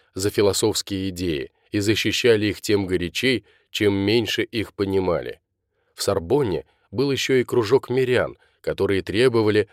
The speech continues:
чтобы мы убирались в свои монастыри. Они презирали всё связанное с церковью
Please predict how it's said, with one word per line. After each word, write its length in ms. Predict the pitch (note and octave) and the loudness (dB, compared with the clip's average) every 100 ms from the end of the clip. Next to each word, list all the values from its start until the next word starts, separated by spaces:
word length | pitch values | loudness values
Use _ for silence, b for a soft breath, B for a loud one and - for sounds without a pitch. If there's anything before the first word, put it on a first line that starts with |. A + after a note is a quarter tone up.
| b | b
чтобы 300 | - - F#2+ | -6 -2 0
мы 200 | G2+ A#2 C3 | 2 2 2
убирались 640 | C3+ A2+ A2+ G2+ A#2+ G#2+ | -2 0 2 4 2 0
в 100 | - | -4
свои 280 | - G2 F#2+ | -4 0 0
монастыри. 680 | G2+ G2+ G2 - F#2 D#2+ B1 _ _ _ _ _ | 2 2 0 0 -2 -2 -8 _ _ _ _ _
Они 240 | - G2+ | -4 -2
презирали 580 | G#2 G#2 F#2+ G#2+ A#2 G#2+ | -2 -2 0 2 4 2
всё 200 | G2+ - | 0 -2
связанное 580 | G2+ F#2+ A2 G2 G2 F#2+ | -2 0 0 2 0 0
с 80 | - | -2
церковью 640 | - C3 B2 F#2 D#2 C#2+ | 0 0 2 -4 -4 -8